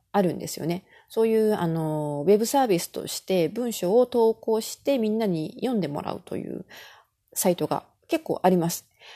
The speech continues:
で、こちらのサイトを利用して記事、記事というか、まあ、小説とか創作活動を行ってですね、そこで出版デビューを狙う、待つ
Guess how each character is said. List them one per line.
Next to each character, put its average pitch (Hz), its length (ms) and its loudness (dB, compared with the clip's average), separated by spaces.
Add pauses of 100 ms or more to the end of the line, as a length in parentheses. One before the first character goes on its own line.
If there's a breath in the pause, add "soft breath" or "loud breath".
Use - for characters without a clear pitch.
(100)
で、 240 80 0
こ 262 140 2
ち - 140 -2
ら 330 120 2
の 339 180 0
サ 349 180 -2
イ 339 80 0
ト 320 160 0
を 311 80 2
利 247 100 0
用 269 200 4
し - 140 -6
て 226 420 6
記 208 200 -4
事、 160 340 -2
記 - 140 -4
事 180 100 0
と - 100 -8
い - 40 -4
う - 40 -8
か、 - 80 -8
ま 143 120 -4
あ、 - 20 -4
小 185 200 0
説 180 220 -4
と - 80 -6
か - 120 -8
創 190 160 -4
作 190 200 -8
活 196 260 -4
動 190 120 -2
を - 180 -4
行 - 140 -2
っ 170 180 -2
て - 220 0
で - 140 -2
す - 140 -14
ね、 - 240 -8 (400 loud breath)
そ 262 140 0
こ 277 100 4
で 311 140 2
出 254 300 0 (200)
版 233 340 2
デ 226 140 6
ビ 180 140 4
ュ 156 60 4
ー - 20 2
を 170 80 2
狙 165 380 0
う、 156 180 -2 (220)
待 185 220 2
つ - 200 -6